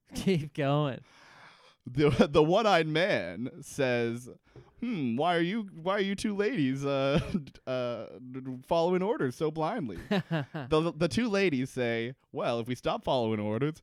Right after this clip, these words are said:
Speaker 2: this whole thing starts to fall apart. So we just kinda, we trust Ben."
Speaker 1: <laughs>
Speaker 2: And then the, and then the one-eyed man shoots them both and says, "I'm following orders too, baby."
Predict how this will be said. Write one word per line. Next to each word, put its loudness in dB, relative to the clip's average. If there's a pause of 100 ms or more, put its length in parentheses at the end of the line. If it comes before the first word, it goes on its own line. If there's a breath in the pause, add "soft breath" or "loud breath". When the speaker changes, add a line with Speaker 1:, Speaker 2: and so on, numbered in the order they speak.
(120 soft breath)
Speaker 2:
this -4
whole 2
thing -6
starts -6
to -14
fall 0
apart. -6
So -2
we -6
just -6
kinda, 0
we -4
trust -4
Ben." -6 (160)
Speaker 1:
<laughs> -4 (160)
Speaker 2:
And 0
then 0
the, 2 (140)
and 0
then 2
the 4
one-eyed 4
man 0 (220)
shoots 0
them -4
both 4
and 0
says, 0
"I'm 0
following 2
orders 2
too, 0
baby." -2